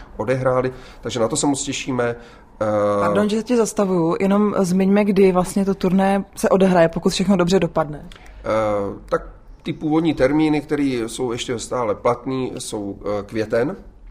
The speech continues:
Speaker 1: Ale uvidíme, no, jak to půjde, ale každopádně už teď máme v záloze, eh, termíny na červen a pokud to nepůjde ani v červnu, tak, eh, ještě další termíny máme, takže určitě i ty lidi, kteří už mají teď lístky nebo si je koupí,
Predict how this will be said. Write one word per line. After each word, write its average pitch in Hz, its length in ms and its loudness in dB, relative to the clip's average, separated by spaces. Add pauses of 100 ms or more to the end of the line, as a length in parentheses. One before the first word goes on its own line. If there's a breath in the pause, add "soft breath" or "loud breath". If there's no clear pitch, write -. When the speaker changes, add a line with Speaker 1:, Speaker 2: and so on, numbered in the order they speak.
(680 loud breath)
Speaker 1:
Ale 117 320 2
uvidíme, 127 340 0
no, 107 100 0
jak 110 140 0
to 113 100 -8
půjde, 143 380 2
ale 117 220 0
každopádně 120 480 -4
už - 160 -10
teď 117 240 -6
máme 113 240 -4
v 107 40 -12
záloze, 107 600 -4
eh, 104 160 -6
termíny 98 420 -10
na 101 120 -8
červen 104 640 -4
a 101 100 -10
pokud 98 240 -14
to 101 100 -12
nepůjde 98 280 -10
ani 120 140 -4
v - 60 -14
červnu, 107 480 -10
tak, 98 340 -8
eh, 98 280 -10
ještě 123 280 -6
další 110 280 -4
termíny 107 360 -8
máme, 101 280 -6
takže 104 280 -6
určitě 107 600 -6
i 95 80 -12
ty 107 160 -12
lidi, 104 240 -8
kteří 107 240 -10
už - 140 -12
mají 101 180 -4
teď 110 220 -8
lístky 110 260 -10
nebo 104 120 -8
si - 120 -12
je - 40 -12
koupí, 110 360 -12